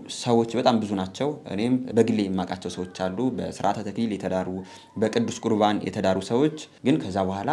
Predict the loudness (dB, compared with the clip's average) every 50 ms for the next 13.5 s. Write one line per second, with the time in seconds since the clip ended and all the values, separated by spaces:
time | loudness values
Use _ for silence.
0 | -4 -4 -8 -10 -8 -6 -4 -4 -4 -6 -8 -6 -6 -4 -4 -4 -6 -4 -4 -6
1 | -6 -4 -6 -10 -12 -10 -8 -4 -4 -2 -2 -2 -4 -2 -2 -2 -4 -4 -6 -10
2 | -10 -10 -8 -8 -10 -10 -8 -10 -8 -4 -4 -4 -4 -4 -8 -14 -20 -20 -10 -2
3 | 2 2 4 4 2 0 -2 -2 0 0 -2 -2 -2 -4 -4 -4 -4 -6 -8 -8
4 | -8 -10 -6 -4 -4 -4 -2 -4 -4 -6 -8 -10 -14 -12 -4 0 4 6 8 8
5 | 8 6 4 0 -4 0 2 2 2 0 0 0 0 2 2 2 2 0 -2 -4
6 | -2 -2 0 0 0 0 -2 -2 -2 -2 -2 -2 -2 -2 0 0 0 0 -2 -4
7 | -6 -6 -6 -6 -2 0 0 0 0 -4 -4 0 2 2 2 2 0 -4 -4 -2
8 | -2 -2 0 0 -2 -2 -2 -4 -6 -6 -4 -4 -4 -4 -4 -6 -10 -6 -4 -2
9 | -2 -2 -4 -10 -12 -2 2 4 4 6 6 4 4 4 4 0 -2 -2 2 4
10 | 6 6 6 6 6 4 4 4 4 4 2 -4 -4 -6 -6 -6 0 0 0 0
11 | 0 -2 -6 -8 -4 -2 0 0 2 2 0 0 -2 -4 -6 -6 -6 -4 -4 -4
12 | -4 -4 -4 -2 -4 -4 -6 -8 -8 -4 0 2 2 2 0 -2 -2 -2 -2 -2
13 | -2 -4 -6 -12 -12 -14 -10 -6 -4 -2